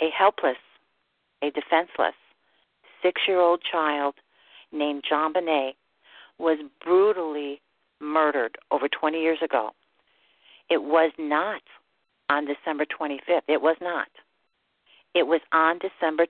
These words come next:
twenty-sixth, nineteen ninety-six. Why wasn't it on December twenty-fifth? It's because a neighbor was woken up. Her name was Melody Staton. She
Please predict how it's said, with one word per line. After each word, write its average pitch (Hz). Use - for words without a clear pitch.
twenty-sixth, 156
nineteen 147
ninety-six. 143
Why 190
wasn't 131
it 139
on 143
December 143
twenty-fifth? -
It's 151
because 156
a 151
neighbor 151
was 151
woken 160
up. 170
Her -
name 147
was 156
Melody 180
Staton. 147
She 185